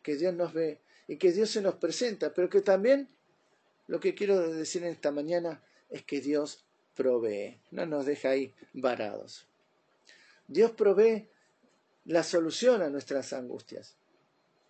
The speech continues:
a nuestros problemas, a nuestros pesares. Es decir, ve-, vemos los versículos nueve en adelante, vemos que Dios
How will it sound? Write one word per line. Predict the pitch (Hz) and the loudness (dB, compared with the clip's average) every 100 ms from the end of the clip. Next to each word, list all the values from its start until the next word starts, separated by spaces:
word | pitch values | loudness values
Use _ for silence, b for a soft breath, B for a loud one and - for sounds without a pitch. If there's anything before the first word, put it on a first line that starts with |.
| _ _ _ _ _ _ | _ _ _ _ _ _
a | - 151 | -4 -2
nuestros | 156 - 156 | -2 -4 -4
problemas, | - 151 180 226 156 147 117 - _ | 0 2 4 4 2 -6 -12 -20 _
a | 165 | -4
nuestros | 185 190 190 - | -2 -2 -4 -2
pesares. | 175 - 185 147 127 - _ _ | -4 2 2 2 -4 -14 _ _
Es | - | -14
decir, | - 190 170 | -6 -6 -2
ve-, | 180 202 196 165 - | 0 0 -2 -6 -8
vemos | 170 202 196 156 | -2 0 0 0
los | 165 - - b b b | -2 -2 -14 b b b
versículos | - 165 185 180 165 | -2 0 0 0 -2
nueve | 160 180 165 | 0 0 2
en | 147 | 0
adelante, | 147 196 190 170 160 b b b b _ _ _ | 0 0 0 -4 -10 b b b b _ _ _
vemos | - 208 202 | 0 0 2
que | 202 170 | 2 0
Dios | 170 214 214 - | 4 4 2 -4